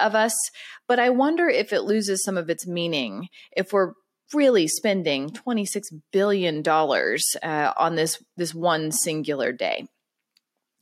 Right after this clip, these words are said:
When I think about Valentine's Day, you know, just kind of in general terms, in, in today's times,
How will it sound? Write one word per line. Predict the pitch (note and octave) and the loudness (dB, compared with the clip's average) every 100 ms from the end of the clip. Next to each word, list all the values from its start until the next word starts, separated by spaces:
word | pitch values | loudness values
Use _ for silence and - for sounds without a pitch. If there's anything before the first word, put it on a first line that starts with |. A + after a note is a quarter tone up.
| - - - - | -20 -20 -18 -6
When | - C4 | 2 4
I | C4+ | 4
think | C#4+ E4 | 4 2
about | A3+ G#3 G3 | 4 4 4
Valentine's | G3 G3 G3 F#3+ E3+ E3+ | 2 2 0 -2 -2 -2
Day, | - E3 E3 D#3+ D#3+ - _ | 0 2 2 0 -2 -6 _
you | - D#3+ | -14 -10
know, | D#3 | -8
just | D#3 D#3+ | -6 -6
kind | - D#3+ | -2 -2
of | D3+ - _ E3+ | -4 -10 _ -6
in | E3 | -4
general | D#3+ F3+ F3 D#3 | 0 2 2 0
terms, | D#3+ E3 F3+ | 0 -2 2
in, | G#3+ G#3+ | 2 4
in | A#3+ A#3 | 4 4
today's | A3+ F#3 F3+ E3 D#3+ - | 4 4 4 4 2 -4
times, | - A#2+ - D2 - | -6 -6 -6 -4 -2